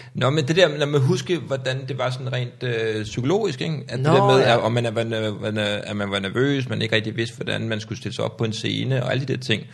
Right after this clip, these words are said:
Speaker 1: Øh, når man bliver lidt mere hærdet og lavet det i mange år, så tror jeg min-, lidt, man for eksempel glemmer, hvis folk spørger en, om man ikke synes, at det er mærkeligt, eller om man ikke er nervøs, før man optræder. Så, så, så, så er man det jo ikke, når man er vendt sig til det.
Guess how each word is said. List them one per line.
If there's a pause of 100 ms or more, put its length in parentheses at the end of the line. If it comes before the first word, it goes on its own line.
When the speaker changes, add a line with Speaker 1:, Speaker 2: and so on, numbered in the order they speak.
(440)
Speaker 1:
Øh,
når
man
bliver
lidt
mere
hærdet
og
lavet
det
i
mange
år,
så (180)
tror
jeg
min-, (100)
lidt,
man
for
eksempel
glemmer,
hvis
folk
spørger
en, (140)
om
man
ikke
synes,
at
det
er
mærkeligt,
eller
om
man
ikke
er
nervøs,
før
man
optræder. (480)
Så, (560)
så, (260)
så, (120)
så
er
man
det
jo
ikke, (100)
når
man
er
vendt
sig
til
det.